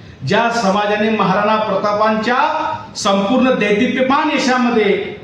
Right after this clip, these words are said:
बलिदानाची भूमिका निभावली, संत सेवालाल महाराजांच्या वचनांचा आधार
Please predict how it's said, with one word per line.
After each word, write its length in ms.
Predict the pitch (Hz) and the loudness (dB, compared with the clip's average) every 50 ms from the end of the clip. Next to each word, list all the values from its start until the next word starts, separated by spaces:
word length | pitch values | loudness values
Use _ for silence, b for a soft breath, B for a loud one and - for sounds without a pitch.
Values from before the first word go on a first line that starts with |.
| - - | -10 -6
बलिदानाची 720 | 123 123 170 180 226 247 240 240 247 269 285 - 311 311 | -2 0 2 2 4 4 2 2 2 2 0 0 0 2
भूमिका 420 | 247 240 247 277 269 - 269 262 254 | 2 4 4 4 4 2 2 2 2
निभावली, 800 | 240 240 220 185 190 196 196 190 175 165 160 160 151 151 - - - - - - - - - - - - - - - - - - - | 2 2 2 2 2 2 2 2 0 0 0 0 -2 -2 -4 -10 -14 -18 -20 -20 -20 -20 -20 -20 -20 -20 -20 -20 -20 -20 -20 -14 -6
संत 300 | - 214 220 220 220 254 - | -2 -2 0 0 0 0 0
सेवालाल 440 | - 220 208 208 226 233 240 254 254 | 2 2 2 2 2 2 2 0 0
महाराजांच्या 600 | 254 247 220 214 233 247 247 247 247 240 240 233 | 0 0 0 0 0 2 2 0 2 2 0 2
वचनांचा 560 | 196 202 196 - 226 233 240 247 240 - 233 | 2 2 0 0 0 0 0 0 0 0 0
आधार 380 | 208 185 180 165 175 220 240 | 0 0 0 0 0 2 2